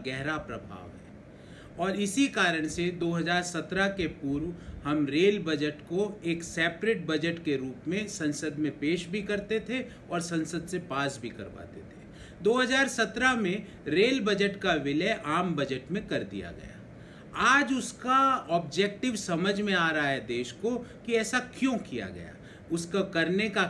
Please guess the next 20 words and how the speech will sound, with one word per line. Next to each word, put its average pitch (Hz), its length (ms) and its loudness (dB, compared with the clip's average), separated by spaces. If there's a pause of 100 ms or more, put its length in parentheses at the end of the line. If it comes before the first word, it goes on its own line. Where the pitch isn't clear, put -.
कारण 151 320 2
ये 151 240 2
था 208 260 0 (280)
कि 180 100 0
सरकार 233 600 4
की 240 160 0
मंशा 165 480 2 (340)
रेलवे 196 500 4
का 180 240 2
निजीकरण 135 720 0
करने 101 340 -4
की - 160 -12
थी। - 220 -16 (600)
आज 208 200 8
उसी 240 260 6
संदर्भ 214 500 2
में 226 320 0 (160)
मैं 202 140 4
अपने 220 320 0 (100)
तीन 254 240 4